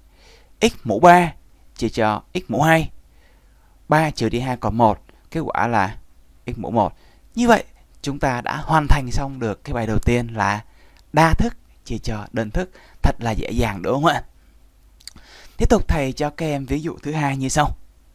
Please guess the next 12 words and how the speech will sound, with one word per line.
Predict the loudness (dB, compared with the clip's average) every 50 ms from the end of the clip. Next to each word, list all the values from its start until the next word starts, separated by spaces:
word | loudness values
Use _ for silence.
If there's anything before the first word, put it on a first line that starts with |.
| _ _ _ -20 -16 _
Các | -8 -6
em | -6 -6 -8 -4
cùng | -4 -4 -4 0 0
chú | 0 2
ý | 2 0 2 2
nha. | 0 0 0 -4 -10 -18 _ _ _ -20 -20 _ _ _ _ -20 _ _ _ _ _ _ _ _ _ _ _ _ _ -20 -20 _ _ _ _ _ -20 -20 _ _ _ _ _ _ _ _ _ -20 _ _ _ _ -20 _ -20 _ _ _ _ -20 -20 -20 -20 _ _ _ -20 -20 -20 -20 -20 -20 _ _ _ -20 -20 -20 _ _ -8
Ví | 0 0
dụ | 2 2
số | 2 2 2
hai | 2 2 0 -2
của | -2 0
thầy | 0 0 0 0